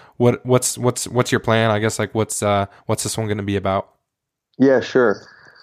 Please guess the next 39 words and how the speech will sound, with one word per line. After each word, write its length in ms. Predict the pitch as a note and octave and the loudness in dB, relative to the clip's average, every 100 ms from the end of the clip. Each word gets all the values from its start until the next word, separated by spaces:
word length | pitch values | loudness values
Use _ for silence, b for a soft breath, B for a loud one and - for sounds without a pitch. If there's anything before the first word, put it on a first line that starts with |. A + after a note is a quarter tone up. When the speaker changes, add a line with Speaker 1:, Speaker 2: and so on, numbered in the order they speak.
| - | -6
Speaker 2:
So, 340 | - C#3 B2+ | 2 4 4
uh, 200 | - B2 | 4 4
the 140 | A#2 C3 | 4 2
working 400 | C3 D3+ E3 C3 | 2 0 -2 -4
title, 560 | - A#2+ A#2 B2 B2+ _ _ | 2 2 4 0 -4 _ _
um, 520 | - G#2 G2+ G2 F#2 - _ | -6 -2 -2 -4 -10 -16 _
is 320 | A2+ G#2 G2+ | 0 0 -2
The 120 | G2+ | -2
Calm 580 | F#2+ - A2 G#2+ G#2+ G#2+ - - | -2 0 2 4 2 -2 -14 -8
Company, 500 | - A2 B2 C3 C#3 | -4 -2 -4 -6 -10
C 260 | - A#2 G2+ | -10 -2 2
A 180 | F#2 - | 2 2
L 200 | F#2+ - | 0 0
M 260 | G2 F#2+ G2+ | -2 -6 -6
Company. 500 | - F#2+ G#2 A#2 C3+ B B B B | -6 -4 -4 -4 -6 B B B B
Although 180 | A2+ A#2 | 2 4
I 60 | A2 | 4
think 220 | C3+ C3 | 0 0
we're 100 | A#2+ | 0
gonna 160 | A2+ | 0
be 100 | G2 | -2
changing 460 | F#2+ - G2 G2 G#2+ | -4 -4 -4 -4 -2
that 200 | A2 - | 0 0
title, 460 | - G#2 A#2 C3 b b b b - | 0 2 2 -2 b b b b -2
but 120 | A2 | 2
that's 240 | G#2 G2 - | 2 2 2
sort 160 | G#2+ | 0
of 100 | F#2+ | 2
what 120 | G2 | 0
it's 140 | F#2+ F2 | 0 -2
been. 360 | - F2+ G2+ | -2 0 -2
But 160 | A2+ G#2+ | -2 0
that's 260 | C3 C3+ - | 0 0 0
sort 140 | F#3+ | 2
of 60 | C3+ | 2
the 40 | |
spirit 380 | A#2 - A#2 F#2+ | -4 -2 0 2
of 100 | E2 | 0
it, 120 | - | -4